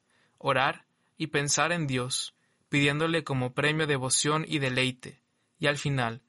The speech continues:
quedamos como estábamos. Y nuestra santidad es de molde. Mucha gente va engañada por este camino. Dios lo remedie. Vengan a mí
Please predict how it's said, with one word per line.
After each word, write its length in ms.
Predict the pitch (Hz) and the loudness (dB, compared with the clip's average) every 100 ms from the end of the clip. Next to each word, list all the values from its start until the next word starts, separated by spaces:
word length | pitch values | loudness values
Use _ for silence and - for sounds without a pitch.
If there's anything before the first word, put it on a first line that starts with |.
| _ _ - | _ _ -6
quedamos 520 | 139 123 123 131 - | 0 0 2 0 -4
como 200 | 131 113 | -4 -4
estábamos. 680 | 110 107 104 98 - - - _ _ _ _ _ _ _ | -4 -4 -4 -6 -10 -16 -18 _ _ _ _ _ _ _
Y 100 | 151 | -2
nuestra 300 | 156 151 151 | -2 -2 -2
santidad 460 | 151 151 151 156 180 | -2 -2 0 0 2
es 100 | 185 | 0
de 80 | 175 | 0
molde. 500 | 139 147 127 123 - _ _ _ _ _ _ _ - | 2 0 -2 -10 -16 _ _ _ _ _ _ _ -4
Mucha 300 | 143 156 156 | 0 0 0
gente 500 | 151 165 170 190 160 | 0 0 0 0 0
va 140 | 147 | 0
engañada 540 | 147 143 135 147 156 - | 2 2 2 2 0 0
por 140 | 131 | -2
este 240 | 127 143 | -2 -4
camino. 420 | 131 127 127 107 - _ _ _ _ _ _ _ | -4 -4 -4 -6 -12 _ _ _ _ _ _ _
Dios 560 | 135 135 151 156 - - | -4 -2 0 0 -4 -8
lo 160 | - 143 | -6 -4
remedie. 500 | 139 123 117 - _ _ _ _ _ _ _ _ - | -2 -4 -8 -16 _ _ _ _ _ _ _ _ -4
Vengan 420 | 143 151 160 160 | 0 2 2 2
a 80 | 135 | 0
mí 300 | 131 147 | 0 -2